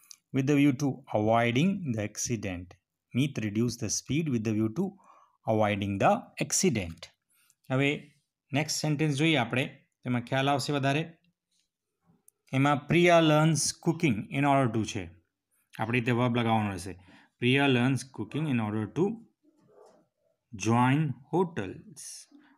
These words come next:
અથવા in order to get job in hotels. એ ગમે આપણે વાક્ય એમ બનાવી શકીએ છીએ. ઓકે, હવે લાસ્ટ સેન્ટેન્સ જોઈ લઈએ આપણે. Police went to Delhi, past ટેન્સનો છે, so that,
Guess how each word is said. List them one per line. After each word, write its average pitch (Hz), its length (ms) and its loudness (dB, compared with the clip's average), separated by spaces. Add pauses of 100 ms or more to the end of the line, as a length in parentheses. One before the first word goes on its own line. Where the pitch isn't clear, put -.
અથવા 131 200 -8 (160)
in 143 60 -2
order 117 240 0 (120)
to 160 60 2 (560)
get 123 320 -2 (260)
job 156 320 6 (340)
in 110 120 -4
hotels. 117 580 -6 (600)
એ 139 60 0
ગમે 147 260 0
આપણે 127 300 0 (420)
વાક્ય 113 300 -2
એમ 117 140 0
બનાવી 110 300 -2
શકીએ 95 320 -14
છીએ. 113 140 -10 (220)
ઓકે, 113 240 -6 (680)
હવે 139 100 0
લાસ્ટ 151 240 2
સેન્ટેન્સ 160 340 2
જોઈ 151 120 4
લઈએ 156 120 6
આપણે. 147 260 0
Police 147 480 0 (100)
went 131 260 2
to 131 120 0
Delhi, 123 260 4
past 127 360 0
ટેન્સનો 123 340 -2
છે, 92 240 -10 (440)
so - 240 0 (100)
that, 123 460 -2